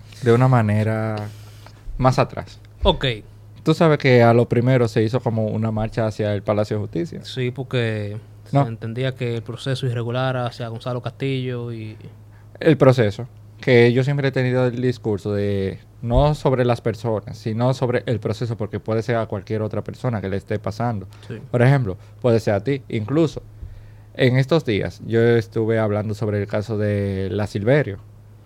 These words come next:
Speaker 1: que
Speaker 2: Ujú.
Speaker 1: a ella le hicieron también como un allanamiento y un bulto grandísimo, que yo dije, "Así no, señor. Eso es demasiado de
Speaker 2: O
Speaker 1: proporción".
Speaker 2: sea, sí es, sí, porque estamos hablando de una tipa, de una estafadora, de una, de una embaucadora.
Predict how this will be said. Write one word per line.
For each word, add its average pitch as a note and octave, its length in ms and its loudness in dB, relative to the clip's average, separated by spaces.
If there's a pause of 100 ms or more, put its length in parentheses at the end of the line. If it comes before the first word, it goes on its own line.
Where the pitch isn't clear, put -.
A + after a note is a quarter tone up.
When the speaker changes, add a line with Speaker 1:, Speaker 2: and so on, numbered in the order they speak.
(380)
Speaker 1:
que A#2+ 120 6
Speaker 2:
Ujú. A2+ 60 8
Speaker 1:
a A#2 140 8
ella B2 400 8
le A#2+ 120 6
hicieron A#2 280 0
también A2+ 240 0
como G#2+ 480 0
un A2 120 -4
allanamiento A2 640 -2
y - 20 -2
un G#2+ 160 -2
bulto G#2 240 -4
grandísimo, G#2 500 -4
que G2 140 -8
yo G#2 120 -4
dije, G#2+ 200 -2 (320)
"Así G#2 340 -6
no, G2 220 -4
señor. A#2+ 380 -6 (800)
Eso A#2+ 220 2 (260)
es G#2+ 60 -2
demasiado G#2+ 380 -2
de G#2+ 60 0
Speaker 2:
O G2+ 60 -4
Speaker 1:
proporción". G#2 420 -6
Speaker 2:
sea, A#2 380 0
sí F#3 400 0
es, - 280 -2 (420)
sí, C4+ 200 -6
porque C#3+ 220 0 (260)
estamos D3 260 -4
hablando G3+ 240 -2
de G3 60 0
una F3+ 120 0
tipa, F#3+ 360 0
de C#3+ 240 0
una D#3+ 120 0
estafadora, C3 600 -2 (400)
de C3 240 -4
una, C#3 580 0 (260)
de C3+ 80 -2
una C#3+ 120 0
embaucadora. C3 680 -2